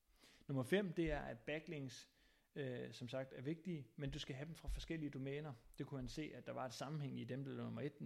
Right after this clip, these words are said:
Det er dem, som får backlinks fra forskellige hjemmesider. Og ikke bare mange backlinks fra samme hjemmesider.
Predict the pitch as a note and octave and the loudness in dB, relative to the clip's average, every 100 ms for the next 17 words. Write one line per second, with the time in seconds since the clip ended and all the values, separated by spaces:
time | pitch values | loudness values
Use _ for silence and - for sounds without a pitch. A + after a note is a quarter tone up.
0 | A#2+ D#3 D#3+ C#3 C#3+ D#3 C3+ B2 - A#2+ | 0 2 2 0 -2 -4 -4 -4 -4 -6
1 | B2 C3 A#2+ B2+ A#2 - - C3 B2 A#2 | -6 -6 -6 -8 -8 -6 -2 -2 -2 -6
2 | - - - A#2 B2+ B2 B2 A#2 - _ | -12 -20 -6 -2 -2 -2 -4 -6 -12 _
3 | - - - - _ _ - B2+ C3 B2 | -20 -20 -20 -20 _ _ -4 -2 0 0
4 | B2 A#2+ - A#2+ A2 C#3 C#3 - A#2+ A#2 | 2 0 -4 -6 -2 0 0 0 -2 -2
5 | A#2+ A#2 - A2+ A2+ A#2 B2 G#2 A2+ - | -4 -4 -6 -6 -4 -2 -2 -4 -8 -12